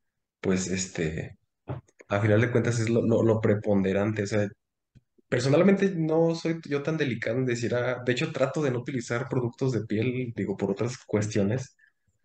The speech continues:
pero, o sea, yo, yo creo que sí, no, no, no, no lo veo tan marcado, o sea, la realidad de las cosas es que hay una industria muy grande que utiliza,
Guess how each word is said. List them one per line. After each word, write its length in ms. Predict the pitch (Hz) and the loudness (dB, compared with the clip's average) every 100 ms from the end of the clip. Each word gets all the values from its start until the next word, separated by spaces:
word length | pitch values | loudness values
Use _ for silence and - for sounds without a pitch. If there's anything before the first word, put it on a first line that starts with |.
| _ _ _ _ | _ _ _ _
pero, 400 | - 107 98 98 95 92 90 85 | 2 4 6 6 6 6 4 2
o 100 | 95 | 0
sea, 460 | 104 101 98 95 - _ _ _ _ _ _ _ - | 2 2 2 0 -4 _ _ _ _ _ _ _ -2
yo, 120 | 107 | 0
yo 200 | 113 131 | 4 2
creo 200 | 139 135 | 2 0
que 120 | 131 | 0
sí, 520 | 131 123 120 120 120 107 | -2 -2 -2 -2 -2 -4
no, 240 | 110 113 120 | -4 -2 2
no, 180 | 131 | 4
no, 180 | 143 160 | 6 8
no 220 | 165 170 | 8 8
lo 120 | 185 180 | 8 6
veo 120 | 170 | 2
tan 140 | 185 | 2
marcado, 400 | 156 104 101 104 | 2 2 -2 -2
o 40 | 107 | -2
sea, 120 | 110 | 0
la 100 | 107 | 0
realidad 280 | 107 110 120 | 2 2 2
de 80 | 139 | 0
las 140 | 131 | -2
cosas 260 | 127 135 135 | -6 -8 -8
es 120 | 131 | -2
que 100 | 135 | 2
hay 80 | 135 | 4
una 120 | 139 | 4
industria 360 | 135 131 131 131 | 2 0 0 0
muy 260 | 123 127 | 2 2
grande 380 | 131 117 127 131 | 2 0 0 -4
que 100 | - | -6
utiliza, 520 | 110 104 104 110 117 | -6 -2 -4 -2 -4